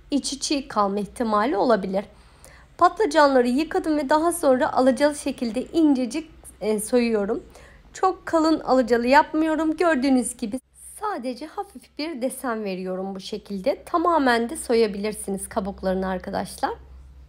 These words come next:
Uzun gelen sap kısımlarını çok az tekrar kestim.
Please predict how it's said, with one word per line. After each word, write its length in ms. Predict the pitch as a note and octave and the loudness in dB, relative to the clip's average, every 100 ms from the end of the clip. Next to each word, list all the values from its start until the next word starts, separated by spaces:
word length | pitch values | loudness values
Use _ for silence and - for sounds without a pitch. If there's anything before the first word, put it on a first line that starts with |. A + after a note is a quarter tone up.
| - - - - - - - - - | -20 -20 -20 -20 -20 -20 -20 -16 -8
Uzun 320 | D#4 C4+ A#3+ | -4 0 0
gelen 240 | G3+ F#3+ | 0 -2
sap 320 | A3 - B3 - | 0 2 2 0
kısımlarını 500 | - G#3 F#3+ G3 G#3 | -12 -6 -4 -4 -4
çok 280 | D4 C4+ - | -6 -6 -2
az 280 | - G3+ - | 0 0 -4
tekrar 540 | - A3 - G3 F3+ F#3 - | -6 -6 0 2 2 0 -10
kestim. 680 | - D4+ - - D4 D4+ | -8 -6 -6 -2 0 0